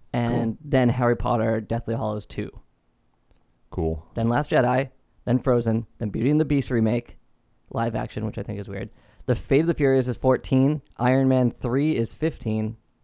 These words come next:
Speaker 1: and then Minions?
Speaker 3: Wow, really?
Speaker 2: That
Speaker 1: Minions
Speaker 2: sucks.
Speaker 1: is in the, well, it's number sixteen, but it's in the top twenty.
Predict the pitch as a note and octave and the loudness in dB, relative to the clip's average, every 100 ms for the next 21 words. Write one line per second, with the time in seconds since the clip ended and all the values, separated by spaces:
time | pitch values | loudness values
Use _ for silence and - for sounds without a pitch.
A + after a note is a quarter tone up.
0 | _ _ _ - C3+ C3 C3+ C#3 A2+ G#2 | _ _ _ -2 4 4 4 2 0 -2
1 | G#2 D3 B3 D4+ G4+ A#4 F#4+ - _ _ | -2 0 2 2 0 -2 -6 -10 _ _
2 | _ _ - - - D#2+ G2 D#2 F2 C3 | _ _ -16 -12 -2 2 2 2 0 0
3 | - _ _ _ _ _ - E3 F#3 A#3 | -4 _ _ _ _ _ 0 6 6 6
4 | G#3+ G#3 F#3+ F3 - D3 B2+ B2+ - F#3 | 4 2 2 0 0 0 2 0 -2 -2
5 | D#3 C#3 - - A2 A#2 C3 D#3+ C3 - | 0 -4 -4 -4 -2 -4 -2 0 -2 0
6 | C3 B2+ - - B2+ | 2 2 -2 -14 -14